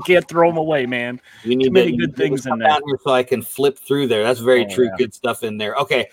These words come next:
Speaker 2: I gotta jump back to this 'cause Tim responded about Gangs of the Undercity, which if you guys haven't checked that out, I encourage you to go, um, look. Uh, I, I don't off the top of my head know where the link is because I know he's fulfilling the Kickstarter still.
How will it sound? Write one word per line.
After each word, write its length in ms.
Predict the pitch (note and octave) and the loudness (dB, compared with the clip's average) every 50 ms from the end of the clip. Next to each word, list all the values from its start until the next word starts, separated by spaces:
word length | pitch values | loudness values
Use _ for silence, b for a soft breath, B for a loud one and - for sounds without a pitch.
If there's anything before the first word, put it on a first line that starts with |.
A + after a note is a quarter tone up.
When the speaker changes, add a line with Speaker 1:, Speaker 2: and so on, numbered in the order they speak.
| b b b - | b b b -2
Speaker 2:
I 60 | A#2+ | 0
gotta 180 | C3+ C#3 D3 | 0 0 2
jump 240 | C#3 B2+ D#3 D3 C3+ C3 | 2 2 0 2 2 2
back 200 | B2+ B2 - - | 0 0 0 0
to 80 | C3 A#2+ | 2 2
this 160 | B2 A#2 - | 2 0 0
'cause 180 | - B2+ A#2+ | 0 -2 -2
Tim 240 | - - C3 A#2 A#2 | 0 -2 -2 -2 -2
responded 640 | A2+ G2 - - A2 G#2+ G#2 G2+ F#2+ G2 F#2+ F2+ - _ _ _ _ _ - | -4 -8 -8 -4 -2 -2 -2 0 0 0 -2 -2 -4 _ _ _ _ _ -6
about 420 | G#2+ G2+ A2 G#2+ G2+ G2+ - _ _ _ _ _ _ - | -2 2 2 2 2 0 -2 _ _ _ _ _ _ -4
Gangs 300 | A#2 A#2 A2+ A2 A2 G2+ | -2 0 0 0 -2 -2
of 100 | G#2+ G2+ | -2 -2
the 100 | F#2 G2+ | -2 -2
Undercity, 580 | G2+ G#2 G#2 G2 G2 G2 - - G2+ F2+ F#2 F#2+ | -4 -4 -2 0 -2 -2 0 -2 -4 -2 -2 2
which 260 | G#2+ B2 B2+ B2+ - | 4 4 4 4 2
if 100 | B2+ G#2+ | -2 -2
you 80 | B2 A#2 | -2 0
guys 200 | C#3+ C#3+ C#3 - | 0 0 2 2
haven't 260 | D#3+ D3+ D3+ D#3 - | 2 0 0 -2 -4
checked 220 | - D3 C3 - - | -6 -4 -4 -2 -2
that 140 | C3+ B2 B2+ | 0 2 2
out, 160 | B2 A#2+ A#2 | 2 2 2
I 100 | A2+ A2 | 0 -2
encourage 380 | A2 - - C3 B2 A#2 G#2+ | -6 -4 -2 -2 0 0 -2
you 80 | A#2 A2+ | -4 -6
to 80 | A2 G2+ | -6 -2
go, 420 | F#2+ A#2 A2 G#2+ G#2 G2 G2 - _ _ _ _ _ _ _ - - | 0 0 2 2 2 2 0 -2 _ _ _ _ _ _ _ -6 -4
um, 320 | A2 G2+ G2+ F#2 F2 F#2+ G#2+ | -2 0 0 -2 -4 -6 -4
look. 400 | A2+ A2 B2 B2+ B2+ - - _ _ _ _ _ _ _ _ _ - | 0 2 2 2 2 -2 -8 _ _ _ _ _ _ _ _ _ -6
Uh, 160 | G#2 G#2 - | -4 -4 -2
I, 240 | - A2+ A2+ F#2+ F2 _ _ _ _ - | -2 -2 -4 -4 -6 _ _ _ _ -10
I 60 | G2+ | -10
don't 340 | G2 - D3 C3+ C#3 C3+ B2+ | -4 -2 0 0 0 0 0
off 180 | B2 B2 - | 0 0 0
the 80 | - A2 | -2 -4
top 260 | - B2 A2+ A2 - | -2 0 0 0 -2
of 60 | A#2 | -4
my 120 | G#2+ G#2+ G#2+ | -6 -4 -4
head 200 | A2 A2 G2+ G2+ | -4 -4 -4 -2
know 100 | A2 G#2+ | -2 -2
where 120 | G#2 G#2 | -2 -2
the 80 | F#2+ F#2+ | -2 -2
link 320 | F#2 G2 G#2+ A2 G#2+ - | -4 -4 -4 -4 -6 -4
is 240 | G#2+ G#2+ G#2+ G#2 F#2+ | -2 0 0 0 -2
because 480 | - - G2+ F#2+ - G2+ G2 G2 F2+ - | -6 -10 -12 -6 -2 0 0 0 0 -4
I 140 | F#2+ G#2 G2+ | -6 -6 -4
know 200 | G2+ G#2 G#2+ G#2 | -2 -2 -2 -2
he's 200 | F#2 G2+ G2 - | -2 -6 -8 -10
fulfilling 640 | - - G#2 - - - A2 G#2+ G#2+ G#2+ G#2+ G#2 F2+ | -8 -8 -8 -6 -2 -2 -2 -2 -2 -4 -6 -6 -8
the 80 | F#2+ | -8
Kickstarter 680 | - - - A2 - - - - A2 G#2+ G#2+ G#2+ G#2+ G#2 | -8 -6 -8 -8 -8 -8 -6 -2 0 0 2 2 2 0
still. 400 | - - - A#2+ A2+ G#2 G#2 - | -2 0 0 2 2 2 2 -2